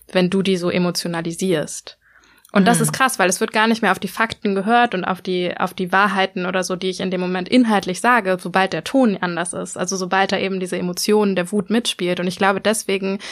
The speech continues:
Speaker 1: ähm, scheue ich auch manchmal noch so davor zurück, weil ich nicht so genau weiß, also weil es ganz oft so ist, dass man, finde ich, dadurch dann nicht mehr ernst genommen wird. Und wenn halt Machtverhältnisse sowieso schon so ausgestellt sind in einem Raum, dann ist für mich auch wieder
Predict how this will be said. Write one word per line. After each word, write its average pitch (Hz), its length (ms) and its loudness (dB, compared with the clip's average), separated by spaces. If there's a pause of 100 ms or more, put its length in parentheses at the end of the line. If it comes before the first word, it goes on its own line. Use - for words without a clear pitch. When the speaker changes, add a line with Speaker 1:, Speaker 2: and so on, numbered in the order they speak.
(400)
Speaker 1:
ähm, 180 160 2
scheue 220 320 4
ich 208 140 2
auch 185 80 -2
manchmal 196 280 -2
noch 180 120 -4
so 180 100 -4
davor 180 300 -6
zurück, 233 480 0 (260)
weil 175 160 2
ich 180 100 0
nicht 190 140 0
so 202 80 -4
genau 185 240 0
weiß, 185 480 2
also 180 260 0
weil 190 120 0
es 185 100 0
ganz 247 220 4
oft - 160 0
so - 80 -2
ist, 196 160 -2
dass 190 100 -8
man, 180 240 -2
finde 190 160 -4
ich, 180 80 -8
dadurch 185 300 -2
dann 185 100 -2
nicht 180 180 -4
mehr 165 120 -6
ernst 170 260 -6
genommen 247 300 0
wird. 277 340 -2
Und 185 180 -4
wenn 202 160 4
halt 240 140 4
Machtverhältnisse 226 720 0
sowieso 202 400 4
schon 247 220 4
so 180 80 4
ausgestellt 185 640 0
sind 202 340 0
in 196 140 2
einem 190 80 0
Raum, 196 420 2 (640)
dann 185 160 4
ist 190 160 0
für 196 100 -2
mich 190 280 0 (220)
auch - 260 4
wieder 185 320 0